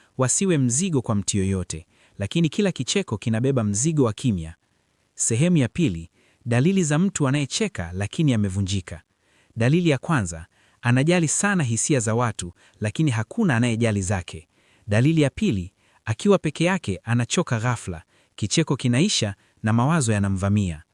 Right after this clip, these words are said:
Dalili ya tatu, anapenda kuwafurahisha wengine hata kwa kujiumiza mwenyewe. Dalili ya nne, anaogopa kuonyesha udhaifu wake. Anaamini akilia au kulalamika ataonekana dhaifu.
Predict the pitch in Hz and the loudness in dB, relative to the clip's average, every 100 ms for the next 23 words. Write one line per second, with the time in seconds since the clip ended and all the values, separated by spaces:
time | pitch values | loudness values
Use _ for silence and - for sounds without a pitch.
0 | _ _ _ - 110 151 151 127 - 156 | _ _ _ -2 2 4 4 2 0 -2
1 | - 85 - _ _ - 123 127 202 202 | -2 -10 -12 _ _ -2 0 2 2 2
2 | 165 135 - 127 156 180 139 123 123 151 | 0 -2 -2 0 0 2 2 2 4 2
3 | 92 85 _ _ - 254 180 131 - 120 | 2 -6 _ _ -4 -2 0 -2 0 2
4 | 120 147 120 104 104 104 87 76 _ _ | 4 4 4 2 2 2 0 -8 _ _
5 | _ _ _ 113 120 151 139 139 165 98 | _ _ _ -2 2 4 4 6 4 2
6 | 82 _ _ _ 117 123 123 135 175 160 | -4 _ _ _ 0 2 2 2 0 0
7 | - 123 139 - 120 107 117 143 - 104 | 0 2 4 2 0 2 2 2 2 0
8 | 95 - 80 _ _ _ _ 123 127 139 | -2 -6 -12 _ _ _ _ 0 4 4
9 | 185 165 120 - 127 160 214 190 175 180 | 6 4 2 -2 0 2 2 2 2 2
10 | - 127 113 135 190 - 82 - _ - | 2 0 2 2 2 -2 -10 -12 _ -8
11 | 110 117 113 110 139 110 101 101 - 80 | 0 2 2 2 0 0 0 -2 -4 -12